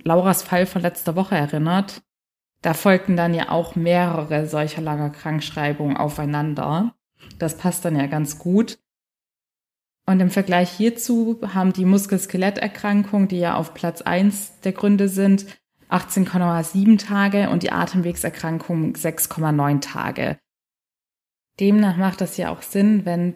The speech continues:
die durchschnittliche Ausfallzeit bei einer Krankschreibung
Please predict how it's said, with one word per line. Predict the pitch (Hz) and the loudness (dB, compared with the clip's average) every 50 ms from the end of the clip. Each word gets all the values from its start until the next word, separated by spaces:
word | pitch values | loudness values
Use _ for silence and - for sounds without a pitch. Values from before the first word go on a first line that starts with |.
| _ - | _ -8
die | 180 175 - | -8 -6 -4
durchschnittliche | 175 185 180 - 190 180 - 175 175 - - - - | -2 -4 -2 -2 -2 -2 -2 -4 -4 -2 -4 -4 -2
Ausfallzeit | - 180 196 196 - - 190 180 175 180 - - - 175 175 175 180 180 - - | 0 0 0 -2 -2 -4 -2 -4 -2 -4 -8 -12 -8 -4 -2 -2 -2 -2 -6 -10
bei | - - | -8 -6
einer | - - 175 175 175 170 | -4 -2 -2 0 -2 -2
Krankschreibung | 165 - - 180 180 180 - - - - - 170 170 170 170 - 170 170 175 165 | -4 -6 -6 -2 -2 -2 -4 -6 -12 -8 -4 -2 -2 -2 -2 -2 -2 -2 -2 -4